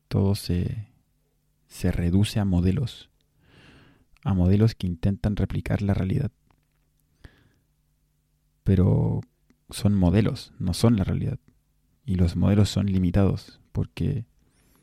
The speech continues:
abstraen un sistema y dejan muchas cosas afuera por simpleza,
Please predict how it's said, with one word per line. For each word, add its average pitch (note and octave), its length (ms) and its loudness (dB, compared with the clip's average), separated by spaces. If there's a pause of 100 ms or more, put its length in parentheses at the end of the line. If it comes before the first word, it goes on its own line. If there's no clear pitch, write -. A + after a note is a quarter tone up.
(520)
abstraen G#2 880 0
un F#2 240 -2
sistema F2+ 720 -2 (1300)
y F2+ 80 -6
dejan G2+ 380 0
muchas A2 480 -2
cosas - 320 -2
afuera G#2+ 340 0
por F#2 180 0
simpleza, - 760 -4